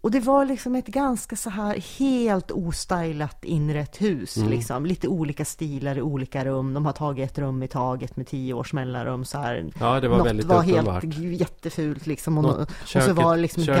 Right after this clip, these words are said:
Speaker 1: gammalt
Speaker 2: i åttiotal och, eh, det, det var, det var
Speaker 1: Ja, men
Speaker 2: två
Speaker 1: så
Speaker 2: kök. Ett
Speaker 1: det
Speaker 2: var från åttiotal och ett var från typ
Speaker 1: Ja, fast alltså,
Speaker 2: femtiotal.
Speaker 1: skåpen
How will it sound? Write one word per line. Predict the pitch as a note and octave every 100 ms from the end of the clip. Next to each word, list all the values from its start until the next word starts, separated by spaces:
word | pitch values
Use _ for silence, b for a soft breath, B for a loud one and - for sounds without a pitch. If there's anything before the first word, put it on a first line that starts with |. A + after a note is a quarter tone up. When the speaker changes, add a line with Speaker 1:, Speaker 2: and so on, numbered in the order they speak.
| D#3+
Speaker 1:
gammalt | D#3
Speaker 2:
i | B2+
åttiotal | A2 - - G2 G#2+ G2+ F#2 F#2
och, | F#2 - -
eh, | G2
det, | F#2+ - - -
det | A#2
var, | B2
det | C3
var | C#3+
Speaker 1:
Ja, |
men | C4+
Speaker 2:
två | D3+
Speaker 1:
så | G#2+
Speaker 2:
kök. | F#2+ -
Ett | C3+ -
Speaker 1:
det |
Speaker 2:
var | D#3
från | C#3+ B2
åttiotal | G2 G2 G#2 G2
och | G2+
ett | A2 -
var | G2+
från | - F#2 F2+
typ | F#2 - -
Speaker 1:
Ja, | G#3+
fast | C#4 D4
alltså, | -
Speaker 2:
femtiotal. | G3+ B3+
Speaker 1:
skåpen | - - B3+ E4 D#4 F4+ E4+ D#4